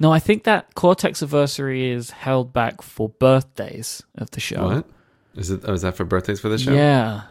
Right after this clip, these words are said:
Speaker 1: yeah. We fell into that hole a while ago. I, I realized that we've actually used the name before, but, uh, we can maybe call this a Cortex anniversary too.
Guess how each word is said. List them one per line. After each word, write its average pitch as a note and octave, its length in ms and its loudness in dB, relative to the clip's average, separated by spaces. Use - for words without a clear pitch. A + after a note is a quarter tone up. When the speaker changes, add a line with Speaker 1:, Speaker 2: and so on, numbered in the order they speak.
Speaker 1:
yeah. A2 420 -4
We C3+ 100 2
fell D3+ 240 2
into C3+ 220 0
that A#2+ 160 0
hole A#2 260 0
a G#2+ 40 -4
while A#2+ 240 0
ago. G#2 360 -6
I, A#2+ 200 -10
I B2 100 -2
realized B2 480 2
that - 80 -6
we've A#2 140 0
actually A#2 280 -2
used A#2+ 240 -2
the B2+ 80 -4
name C3+ 200 0
before, G#2+ 380 -6
but, A2 280 -6
uh, G#2+ 160 -10
we - 80 -2
can G3+ 120 2
maybe C#3 240 4
call A#2 160 0
this A2 160 0
a A2+ 40 -12
Cortex - 380 -6
anniversary G#2 460 -4
too. G2+ 340 -8